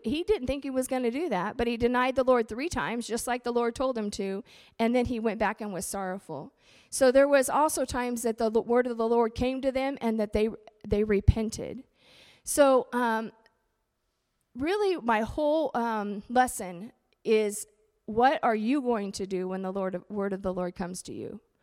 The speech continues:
How are you gonna handle the word of the Lord? Are you going to run? Are you going to act on it?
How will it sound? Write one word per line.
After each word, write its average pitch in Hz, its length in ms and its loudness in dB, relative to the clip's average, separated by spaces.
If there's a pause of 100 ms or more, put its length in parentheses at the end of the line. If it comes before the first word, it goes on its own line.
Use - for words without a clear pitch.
(320)
How 285 360 4
are 262 60 4
you 254 260 0
gonna 220 240 0
handle 214 280 -4
the 202 140 -4
word 190 220 -2
of 185 100 -8
the 175 80 -6
Lord? 170 240 -6 (300)
Are 226 100 2
you 233 160 0
going 220 280 0
to 202 120 -6
run? 196 640 -4 (340)
Are 220 80 6
you 226 160 2
going 214 280 0
to 226 120 -2
act 185 320 -2
on 247 220 0
it? 302 180 -8